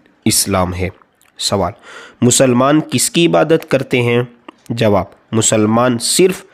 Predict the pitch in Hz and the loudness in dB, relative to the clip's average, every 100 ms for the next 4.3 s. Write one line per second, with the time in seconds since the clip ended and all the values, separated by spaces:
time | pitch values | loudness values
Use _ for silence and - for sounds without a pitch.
0 | _ _ - 135 127 110 104 - 110 107 | _ _ -2 0 2 2 0 0 -2 -2
1 | - - 135 117 101 95 104 113 - 95 | -4 -2 0 0 0 0 0 -2 -4 -8
2 | 92 98 92 101 - _ _ _ - - | -6 -8 -4 -6 -6 _ _ _ -8 -2
3 | 117 98 98 - - - _ 113 113 113 | 0 0 -2 -14 -20 -20 _ -2 0 2
4 | 107 123 135 | 2 2 0